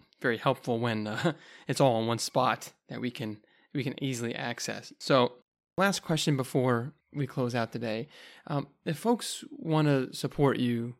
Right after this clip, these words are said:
in any way, shape, or form, I mean, I'm sure y-, y-, you need prayers and whatnot, um, but how, how can they support you if they want to, uh, provide or, or, or give to your ministry? 'Cause I, I know you mentioned that, that you are a, um, a, a ki-, kind of a missionary,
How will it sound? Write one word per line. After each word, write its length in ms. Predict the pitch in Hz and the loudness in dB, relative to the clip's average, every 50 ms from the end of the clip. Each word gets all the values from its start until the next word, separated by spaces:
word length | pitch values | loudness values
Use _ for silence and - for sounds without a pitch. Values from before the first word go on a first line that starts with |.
| _ _ _ _ _ _ - - | _ _ _ _ _ _ -8 -4
in 80 | 156 131 | 0 0
any 140 | 135 135 131 | 2 2 4
way, 160 | 123 123 123 | 4 4 2
shape, 240 | 120 - 139 127 - | 4 2 0 0 0
or 60 | 127 | -2
form, 460 | 117 - - 147 135 127 123 120 120 | -6 -6 -4 -2 0 2 2 2 2
I 40 | 117 | 2
mean, 140 | 123 127 123 | 2 2 2
I'm 120 | 123 123 123 | 2 2 0
sure 380 | - - 156 147 139 127 - - - | 2 4 6 6 6 4 2 -4 -10
y-, 100 | - - - - | -12 -12 -10 -10
y-, 320 | - - - - - - | -10 -10 -10 -10 -12 -10
you 140 | - - 143 | -4 -2 -2
need 160 | 135 131 127 | 0 -2 -2
prayers 400 | - - - 127 127 123 123 117 | -4 -4 -2 0 2 2 2 0
and 120 | 120 120 117 | -2 -4 -6
whatnot, 480 | 117 - 135 135 123 117 113 113 - - - - - - - - _ - | -6 -6 -4 -2 -2 -2 -2 -2 -6 -10 -18 -20 -20 -20 -20 -20 _ -8
um, 420 | - 135 120 117 117 117 - 98 - - - _ _ _ - | -6 -4 -2 -2 -4 -4 -6 -10 -14 -18 -20 _ _ _ 0
but 320 | 156 143 131 - - - - - | 2 2 2 2 -2 -10 -14 -8
how, 260 | - 165 185 185 - - | 0 2 2 2 2 0
how 160 | - 190 185 180 - - | 0 0 0 0 -2 -8
can 440 | - - 165 165 160 156 151 143 147 - | -8 -2 0 2 2 2 0 -2 -4 -4
they 160 | - 147 127 123 | -4 -4 -4 -4
support 340 | - - - - 135 123 123 | -6 -8 -6 -4 -4 -2 -2
you 60 | 127 | -2
if 80 | 123 123 | -2 -2
they 100 | 127 127 | -4 -4
want 300 | 131 135 139 135 143 - | -2 0 0 0 -2 -2
to, 280 | - 143 127 120 120 123 - - _ _ _ _ - | -4 -2 -2 -2 -2 -4 -8 -16 _ _ _ _ -10
uh, 100 | 135 123 | -10 -10
provide 560 | - - 139 127 143 131 131 131 127 131 127 | -8 -8 -6 -2 0 2 4 6 4 4 4
or, 180 | 127 117 117 120 | 2 0 -2 -4
or, 220 | - - 131 127 - - | -4 -4 -4 -4 -4 -4
or 120 | - 123 120 | -4 -4 -2
give 180 | 123 131 123 127 | -2 -2 -2 -2
to 80 | - | -4
your 80 | 131 117 | -4 -4
ministry? 500 | 120 120 117 120 117 - - - 127 123 - | -2 -4 -4 -4 -6 -8 -6 -6 -4 -6 -6
'Cause 100 | - - | -4 -4
I, 180 | 123 113 - 127 | -2 -2 0 0
I 20 | |
know 100 | 135 135 139 | 0 0 0
you 120 | 135 127 | 0 2
mentioned 380 | 127 127 120 - 131 120 117 120 | 0 -2 -2 -2 -6 -6 -6 -6
that, 160 | 120 170 - _ _ _ _ _ _ _ _ _ | -8 -10 -12 _ _ _ _ _ _ _ _ _
that 200 | - 127 123 - - | -10 -8 -8 -8 -6
you 180 | 139 139 131 123 | -4 -4 -2 0
are 140 | 120 117 117 | 0 0 0
a, 220 | 117 117 117 113 | -2 -2 -2 -2
um, 260 | 113 113 123 127 - - _ - | -4 -4 -6 -8 -10 -14 _ -8
a, 200 | 123 123 123 - - | -6 -6 -6 -8 -10
a 60 | - | -12
ki-, 180 | - 139 - - | -10 -10 -10 -10
kind 160 | - 143 139 | -8 -6 -6
of 60 | 120 | -6
a 20 | 113 | -6
missionary, 680 | 120 131 143 143 - 151 135 123 117 113 117 113 - | -4 -2 0 0 2 2 2 2 2 0 -2 -4 -6